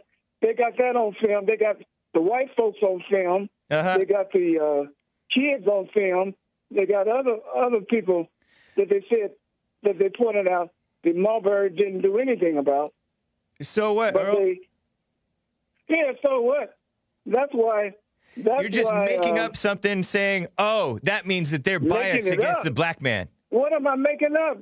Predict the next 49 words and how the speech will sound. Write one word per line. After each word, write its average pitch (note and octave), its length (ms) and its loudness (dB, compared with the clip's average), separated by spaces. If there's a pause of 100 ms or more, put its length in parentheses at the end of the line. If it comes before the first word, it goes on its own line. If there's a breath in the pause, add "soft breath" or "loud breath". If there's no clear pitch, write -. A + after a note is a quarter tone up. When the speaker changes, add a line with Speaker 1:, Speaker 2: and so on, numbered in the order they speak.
Speaker 2:
You're, F#3+ 140 0
Speaker 1:
James, B3 400 -2
the G3+ 80 2
racist? A#3 440 -2 (140)
Speaker 2:
you're G3 180 -2
trying G#3+ 300 0
Speaker 1:
What - 60 0
Speaker 2:
to, - 60 0
Speaker 1:
am D#4 60 0
I D#4 80 2
making D4 220 0
Speaker 2:
you're D4+ 160 0
tr-, C4+ 100 0
Speaker 1:
up? - 140 -8
Speaker 2:
you're A3+ 160 0
the B3+ 80 0
one B3 180 0
who's G#3 220 -2
racist. A3+ 420 -2
You're G3+ 140 0
saying, F#3+ 400 -2 (500 soft breath)
"Oh, - 280 2
Speaker 1:
What E4+ 120 0
am D#4+ 140 0
I D4+ 80 0
making D4+ 400 -2
up, D#4 200 -2
James, A#3 380 0
Speaker 2:
you're A3 140 0
Speaker 1:
the A3+ 80 0
Speaker 2:
making A#3 320 -2
Speaker 1:
racist? A3 40 2 (120)
Speaker 2:
up, - 160 -8
you're F#3 160 -2
making G#3 360 -2
up A3+ 200 -4
the E3+ 160 -2
fake A3+ 400 -4
idea F3+ 580 0
that C#3+ 160 -2
these G3 220 -2
people F#3+ 320 -2
picked G#3+ 320 -4
on E3 160 0
him D3+ 140 0
just E3+ 200 -2
because F3+ 300 -2
he's C3 160 -2
black." D3 440 -2